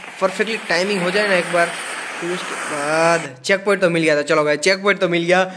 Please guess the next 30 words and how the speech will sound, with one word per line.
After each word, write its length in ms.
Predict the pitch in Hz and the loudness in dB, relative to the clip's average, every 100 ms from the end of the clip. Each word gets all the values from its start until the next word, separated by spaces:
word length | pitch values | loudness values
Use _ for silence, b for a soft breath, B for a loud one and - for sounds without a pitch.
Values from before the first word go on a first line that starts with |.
| B - | B 0
चलो, 220 | 226 226 | 4 4
चेक 240 | 220 214 208 | 4 0 2
पॉइंट 160 | 202 | 2
हमको 200 | 190 190 | 2 0
मिल 140 | 185 180 | 0 0
चुका 240 | 180 180 | 2 2
है। 140 | 175 | 2
And 220 | 170 160 156 | 0 -2 -2
let's 180 | 151 | -2
go। 160 | - 160 160 - - - | 0 0 0 -4 -8 -4
चलो 160 | 160 147 | -2 0
भाई, 200 | 135 131 | -2 -2
चेक 140 | 165 180 | -4 -2
पॉइंट 140 | 170 165 | -4 -4
तो 60 | |
यहाँ 180 | 147 139 | -4 -6
पर 120 | 135 | -8
हमको 200 | 131 135 143 | -8 -8 -6
मिल 100 | 165 | -6
चुका 160 | 170 170 | -4 -4
है। 200 | 151 160 170 - - - - 143 | -2 -4 -4 -8 -8 -10 -10 -10
And 140 | 147 147 | -10 -8
अब 140 | 160 | -8
मेरे 160 | 156 156 | -6 -6
को 120 | 156 156 | -4 -4
कहाँ 220 | 143 143 143 | -4 -6 -6
से 60 | |
कहाँ 240 | 147 139 139 | -6 -6 -8
जाना 140 | 135 | -8
है? 260 | 131 135 | -8 -10